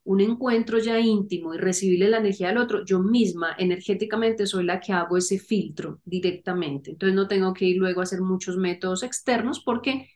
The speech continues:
yo misma estoy en presencia y sabiendo que al otro le recibo solo lo mejor y que lo de él se queda con él, no se lo tengo por qué recibir yo.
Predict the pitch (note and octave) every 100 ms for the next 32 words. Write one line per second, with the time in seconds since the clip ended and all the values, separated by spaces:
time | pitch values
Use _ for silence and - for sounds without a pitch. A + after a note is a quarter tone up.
0 | _ _ F#3 G#3+ C4 G#3 G3 - F3 F#3
1 | G3 A3+ B3 A3 G3+ G#3+ G#3+ F3+ F3 E3+
2 | F#3+ - _ - G3 F3 A#3 A3+ G#3+ F3+
3 | F3 F3 E3 F3+ G3 G3 F#3+ F3+ E3 D#3
4 | - C#3+ - _ - A#3+ B3 A#3+ A#3+ B3
5 | A#3 B3 A#3 G#3+ F3+ E3+ F#3 E3 D3 E3
6 | F3 G3 F#3 D#3+ D#3+ F3 E3 E3 E3 D#3+
7 | E3+ A#3